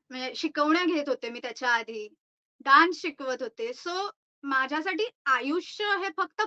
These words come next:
करिअर सीमित नाहीये किंवा पैसा, आपल्याला एवढा पैसा मिळाला पाहिजे, तेवढा पैसा मिळाला पाहिजे, हे जे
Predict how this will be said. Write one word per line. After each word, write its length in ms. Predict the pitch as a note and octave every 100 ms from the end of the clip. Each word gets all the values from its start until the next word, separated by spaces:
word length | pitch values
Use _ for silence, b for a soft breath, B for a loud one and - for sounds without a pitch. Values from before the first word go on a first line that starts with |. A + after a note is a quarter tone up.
| -
करिअर 500 | C#4+ C4 D4+ F4 G4+ _ _
सीमित 460 | - F4+ D4+ F4+ -
नाहीये 420 | D4+ A3+ C4 D#4+ - _ _ _ _ _ _ _ -
किंवा 200 | D4 E4+
पैसा, 500 | - D4 C#4 - F#4+
आपल्याला 440 | D#4 D4+ D4+ D#4+
एवढा 260 | D#4 C#4+ D4+
पैसा 320 | D#4 D4 E4
मिळाला 420 | D4+ C#4+ C4+ C#4
पाहिजे, 380 | C4+ B3+ A#3 B3
तेवढा 280 | C4+ B3+ C#4
पैसा 340 | D4 C#4+ C#4+ D4+
मिळाला 380 | C#4 B3+ B3+
पाहिजे, 360 | B3+ A#3+ A3 A#3
हे 200 | B3+ C4
जे 140 | D4+